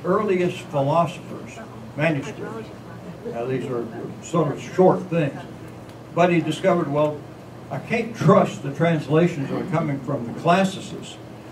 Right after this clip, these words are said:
so I'm gonna have to learn how to read Greek myself." So he taught himself Greek. And, uh, then he proceeded to unravel these things.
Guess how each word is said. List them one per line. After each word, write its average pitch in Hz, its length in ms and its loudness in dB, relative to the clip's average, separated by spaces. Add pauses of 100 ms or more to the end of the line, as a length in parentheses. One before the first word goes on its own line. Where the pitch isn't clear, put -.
(160)
so 156 220 6
I'm 208 180 6
gonna 175 160 4
have 165 140 2
to 151 80 -4
learn 156 260 2
how 156 280 2
to 156 120 2
read 151 500 0
Greek 170 280 4 (200)
myself." - 460 -2 (460)
So 185 160 8
he 180 100 6
taught 185 260 6
himself 165 540 0
Greek. 170 240 -4 (1040)
And, 165 420 6
uh, 156 220 2 (240)
then 151 180 4
he 165 80 2
proceeded 151 600 0
to 131 280 -4
unravel 139 480 0
these 120 220 -6
things. 135 320 0